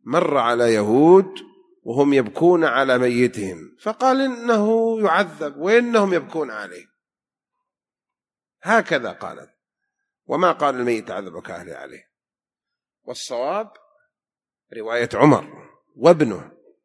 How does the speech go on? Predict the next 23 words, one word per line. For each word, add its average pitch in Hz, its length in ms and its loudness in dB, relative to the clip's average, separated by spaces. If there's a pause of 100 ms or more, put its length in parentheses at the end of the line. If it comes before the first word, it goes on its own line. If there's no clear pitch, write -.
اتفق 160 340 -2
على 107 260 -4
هذه 110 160 -6
الرواية، 139 520 -4 (480)
وهي 120 220 -14
في 113 80 -14
صحيح 135 200 -8
البخاري، 147 500 -2
"إن 135 60 -4
الميت 135 300 -4
يعذب 123 300 -6
كأهله 123 180 -4
عليه"، 190 160 0
وقد 139 240 -2
وهمت 147 380 2
من 107 180 -4
عائشة 87 460 -8 (720)
رضي 123 260 -2
الله 107 360 -4
عنها. 82 420 -10 (2500)
وهذا 135 400 4
هو 127 220 2
إيش؟ 139 500 -2